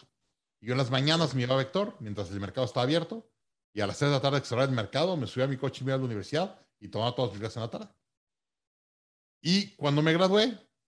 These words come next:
me gradué con el mejor salario de mi generación. Este, porque tenía tres años de experiencia, eh, en la Casa de Bolsa. Entonces yo creo que vamos a tener que trabajar y estudiar, es importante. Pero ahí te va lo que yo creo que tiene que pasar.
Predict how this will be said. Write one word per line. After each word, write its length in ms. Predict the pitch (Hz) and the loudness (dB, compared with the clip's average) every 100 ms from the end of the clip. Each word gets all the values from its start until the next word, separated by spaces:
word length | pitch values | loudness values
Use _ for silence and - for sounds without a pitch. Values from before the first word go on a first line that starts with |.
| _ | _
me 180 | 123 120 | -4 2
gradué 300 | 127 135 131 | 4 2 2
con 160 | 139 | 0
el 40 | 120 | 0
mejor 280 | 101 131 | -2 -4
salario 480 | 110 117 110 107 101 - _ 98 | -2 -2 -2 -2 -6 -10 _ -14
de 160 | 101 | -8
mi 80 | 101 | -6
generación. 480 | 104 101 101 - 85 _ _ _ _ _ _ _ _ | -6 -6 -6 -10 -14 _ _ _ _ _ _ _ _
Este, 680 | 113 110 - - 110 110 - | -6 -6 -6 -4 -4 -4 -4
porque 340 | 143 151 151 185 | 2 2 2 -2
tenía 360 | - 101 117 | -4 -6 -6
tres 180 | 107 113 | -6 -4
años 140 | 135 127 | -2 -2
de 60 | |
experiencia, 720 | - 104 113 120 156 147 117 101 95 101 | -4 -4 -4 -2 -2 -2 -4 -6 -20 -16
eh, 640 | 98 90 90 90 90 87 - 90 | -14 -12 -12 -12 -14 -18 -20 -20
en 100 | 98 | -12
la 120 | 110 | -8
Casa 140 | 120 | -4
de 60 | 123 | -2
Bolsa. 260 | 208 - - _ _ _ _ | -4 -6 -16 _ _ _ _
Entonces 180 | 156 170 | 2 4
yo 80 | |
creo 100 | 202 | 6
que 60 | 185 | 4
vamos 200 | 175 - | 2 2
a 40 | |
tener 100 | - | -2
que 140 | 131 127 | -2 0
trabajar 380 | 120 104 123 123 | 0 2 2 0
y 40 | |
estudiar, 320 | 117 90 71 - | -2 -8 -12 -14
es 200 | - - | -20 -16
importante. 480 | 113 98 95 - - _ _ _ _ _ _ _ _ - | -10 -8 -8 -10 -20 _ _ _ _ _ _ _ _ 2
Pero 140 | 165 | 4
ahí 60 | 196 | 6
te 100 | 208 | 6
va 120 | 196 | 4
lo 160 | 185 - | 4 0
que 80 | |
yo 140 | 143 135 | 0 0
creo 120 | 143 | -2
que 60 | 117 | -4
tiene 180 | 127 | -6
que 100 | 110 | -6
pasar. 280 | 104 101 87 | -8 -10 -12